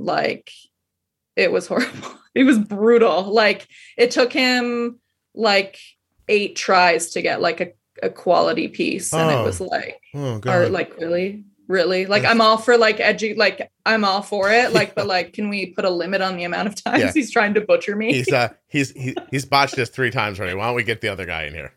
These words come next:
Speaker 2: right now?
Speaker 1: Yeah.
Speaker 2: Yeah, yeah. I
Speaker 1: Yeah.
Speaker 2: flew here for this, by the way.
Speaker 1: Yeah, yeah. <laughs>
Speaker 2: You know, and what I'm, I'm imagining is one of those planes with pontoons on the bottom, right? Where you can land in a lake.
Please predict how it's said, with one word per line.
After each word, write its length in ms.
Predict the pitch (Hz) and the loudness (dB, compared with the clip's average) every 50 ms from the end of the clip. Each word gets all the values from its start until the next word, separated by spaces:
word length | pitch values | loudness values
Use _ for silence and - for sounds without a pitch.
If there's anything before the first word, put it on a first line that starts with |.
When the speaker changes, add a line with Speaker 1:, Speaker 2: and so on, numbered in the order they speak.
| - - | -10 -6
Speaker 2:
right 180 | 104 104 - | -4 0 2
now? 40 | 262 302 | 4 4
Speaker 1:
Yeah. 240 | 294 254 202 180 202 - | 4 4 2 0 -4 -6
Speaker 2:
Yeah, 260 | 196 180 - 147 127 - - | -4 -4 -4 -4 -6 -6 -2
yeah. 100 | 247 262 | 0 0
I 40 | |
Speaker 1:
Yeah. 140 | 277 190 180 185 | 0 0 -2 -4
Speaker 2:
flew 240 | 165 175 196 196 175 | 0 2 2 2 2
here 280 | 131 135 98 80 71 | 0 -2 -4 -6 -8
for 160 | - - 113 95 | -10 -12 -12 -12
this, 240 | 80 80 71 - | -10 -10 -12 -12
by 200 | - - 82 80 | -12 -12 -10 -10
the 100 | 73 73 | -10 -10
way. 240 | 71 69 65 65 - _ - - | -12 -12 -12 -14 -16 _ -12 -4
Speaker 1:
Yeah, 420 | 254 269 285 311 294 226 190 180 202 226 | 0 2 4 4 4 4 2 0 -2 0
yeah. 280 | 262 - - - - - - | 0 0 2 0 -2 -4 -6
<laughs> 120 | - - 139 | -8 -4 -2
Speaker 2:
You 60 | 143 | -2
know, 140 | 131 113 - - - - - - - | -2 -2 -4 -2 -4 -6 -6 -4 -2
and 180 | 135 131 127 127 | 0 0 0 2
what 140 | 131 139 135 | 2 2 2
I'm, 160 | 127 120 120 - - - | 2 0 -4 -6 -6 -4
I'm 180 | 131 120 120 117 | -4 -4 -2 -2
imagining 460 | 117 113 117 139 147 135 131 113 101 | -4 0 0 0 0 0 -4 -6 -8
is 160 | 95 90 - | -8 -8 -8
one 100 | 110 107 | -6 -6
of 80 | 101 95 | -6 -4
those 180 | 101 95 92 | -6 -6 -8
planes 380 | - _ - 110 110 107 98 - | -10 _ -10 -8 -8 -8 -8 -10
with 140 | 92 82 - | -12 -14 -12
pontoons 600 | - 101 98 92 90 - - 123 143 143 123 - | -10 -8 -8 -8 -8 -10 -10 -10 -10 -10 -10 -12
on 120 | 76 71 | -12 -14
the 60 | 73 | -14
bottom, 360 | 67 69 69 65 55 - - - | -14 -14 -16 -16 -18 -18 -18 -16
right? 240 | 76 85 110 - - | -12 -12 -12 -12 -12
Where 120 | - 101 | -12 -12
you 80 | 85 78 | -12 -12
can 160 | 92 78 85 | -12 -10 -8
land 240 | 90 87 90 90 82 | -6 -6 -6 -8 -10
in 40 | 80 | -12
a 80 | 78 78 | -12 -10
lake. 360 | 80 85 98 127 131 _ _ | -8 -8 -10 -10 -12 _ _